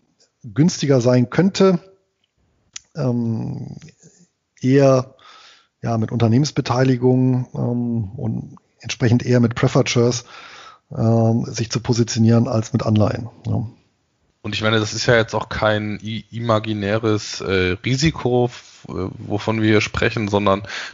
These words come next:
Speaker 2: das, äh, kann sich ja dann auch wirklich in Barerträgen, äh, bemerkbar machen. Also sieht man auch bei verschiedenen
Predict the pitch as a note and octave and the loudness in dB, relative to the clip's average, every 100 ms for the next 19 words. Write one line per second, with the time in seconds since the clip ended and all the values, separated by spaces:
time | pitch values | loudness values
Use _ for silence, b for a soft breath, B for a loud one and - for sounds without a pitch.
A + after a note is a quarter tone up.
0 | - F#2+ G2 - B1+ D#2 - - G#2 A2 | -6 -4 -4 -4 -4 -4 -4 -2 0 2
1 | A2+ G#2+ G2+ G2 - G#2 G#2+ - G#2 G2+ | 2 2 0 -4 -6 -4 -4 -6 -10 -2
2 | G2 A2+ C3+ G#2+ - - G#2 G2+ G#2 G2 | 2 4 2 -2 -4 -6 -4 -4 -6 -6
3 | F#2 F#2+ F#2 F#2 F#2+ F#2+ A#2 - - F#2 | -4 -2 -4 -6 -4 0 0 0 0 2
4 | F#2 G2 A2 F#2+ F#2 - G#2+ A2 G2+ F#2+ | 0 -4 -8 -8 -10 -12 -8 -8 -6 -8
5 | - F2 - - G#2 G2+ G2 F#2+ | -6 -6 -6 -8 -8 -6 -6 -6